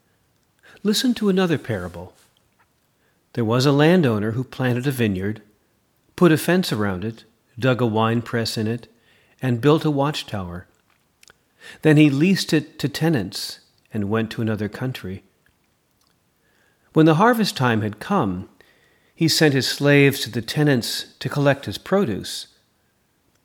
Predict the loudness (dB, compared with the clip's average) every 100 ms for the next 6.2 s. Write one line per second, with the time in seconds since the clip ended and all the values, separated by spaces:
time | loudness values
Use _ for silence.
0 | -14 0 2 2 0 0 2 0 -2 -8
1 | -6 -2 2 4 4 2 -2 -4 -2 -2
2 | 0 2 0 -2 -6 -8 -2 0 -2 -2
3 | -4 -4 -4 -10 -16 _ _ -8 2 4
4 | 4 2 0 -4 -8 -14 _ _ _ _
5 | _ -10 -6 -6 -2 0 0 0 -2 -4
6 | -6 -12